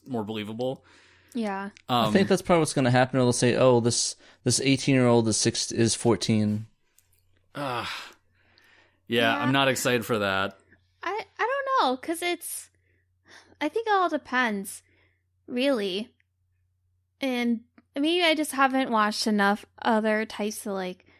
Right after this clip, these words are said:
Speaker 2: Japanese T V shows, especially ones that are current, to see. I could see it working in modern day, um, just because I, there are probably some similar things, like, there's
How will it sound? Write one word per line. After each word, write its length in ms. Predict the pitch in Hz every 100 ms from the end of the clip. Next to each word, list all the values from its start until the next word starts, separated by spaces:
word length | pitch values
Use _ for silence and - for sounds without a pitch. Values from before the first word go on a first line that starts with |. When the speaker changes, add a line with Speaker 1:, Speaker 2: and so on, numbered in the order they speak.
| _ -
Speaker 2:
Japanese 1000 | 214 196 208 202 190 190 190 - - -
T 220 | - 202
V 180 | 196 208
shows, 320 | 214 247 240 240
especially 420 | 226 214 - 220
ones 260 | 208 196 202
that 100 | 190
are 180 | 185 - _
current, 560 | - 190 170 247 320 320 _ -
to 400 | - 214 185 185 - _ _ _
see. 240 | - 247 -
I 120 | 294
could 380 | 311 - 320 269
see 240 | - 330 311
it 100 | 240
working 520 | 254 269 294 285 277
in 520 | 262 247 240 233 247 - _ _ _ _ _ _ _
modern 560 | 247 226 233 240 262 262
day, 500 | 269 262 269 277 277 302
um, 500 | 233 214 202 196 190 - _ _ _ _ _ _ _
just 180 | 247 254
because 240 | 262 240
I, 140 | 240 214
there 180 | 226 220
are 40 |
probably 300 | 233 226 220
some 320 | 214 220 214
similar 400 | 214 226 214 214
things, 560 | 214 214 208 208 220 220
like, 300 | 175 139 - - - -
there's 400 | 233 220 214 208